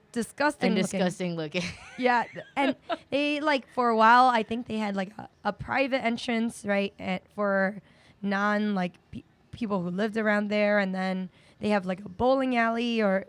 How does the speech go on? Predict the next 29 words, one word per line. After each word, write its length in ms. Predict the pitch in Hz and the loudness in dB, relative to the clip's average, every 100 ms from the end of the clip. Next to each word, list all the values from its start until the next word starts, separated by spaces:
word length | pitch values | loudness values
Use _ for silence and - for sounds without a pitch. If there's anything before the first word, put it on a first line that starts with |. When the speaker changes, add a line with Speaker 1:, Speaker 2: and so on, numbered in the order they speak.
| - | -2
Speaker 1:
and 240 | 220 214 | 0 0
their 380 | 214 220 220 214 | 0 0 0 -2
condos 540 | - 196 214 220 214 | -6 -6 -4 -4 -6
are, 140 | 208 196 | -4 -4
like, 240 | 190 185 _ | -6 -8 _
one 320 | 202 208 220 | -6 -4 -2
million 260 | 202 202 202 | -4 -4 -2
dollar 320 | 190 185 180 | -2 -4 -4
homes 340 | 185 196 185 | -2 -4 -4
or 80 | 190 | -8
something 300 | 190 190 196 | -10 -8 -6
like 160 | 190 180 | -6 -4
that, 260 | 196 190 - - - - | -2 -4 -8 -20 -20 -2
in 180 | 226 220 | 2 4
an 180 | 208 208 | 2 0
area 460 | 254 262 269 233 220 | 0 2 2 2 2
where 560 | 208 202 202 202 196 - _ _ | 0 0 0 0 0 -6 _ _
almost 320 | 226 233 226 - | -2 0 -2 0
all 200 | 220 226 | 2 4
those 220 | 214 196 | 2 0
homes 340 | 196 202 202 190 | -2 0 0 -2
are 60 | |
below 300 | 185 185 190 | -2 -2 -4
the 120 | 190 | -6
poverty 500 | 185 190 190 185 180 | -8 -6 -4 -2 -4
line. 320 | 170 175 170 165 _ _ - _ _ | -4 -4 -6 -8 _ _ -20 _ _
Um, 380 | 202 196 185 185 | -6 -2 -2 -2
and 180 | 196 190 | -2 0
it's, 360 | 190 180 - | 0 -2 -10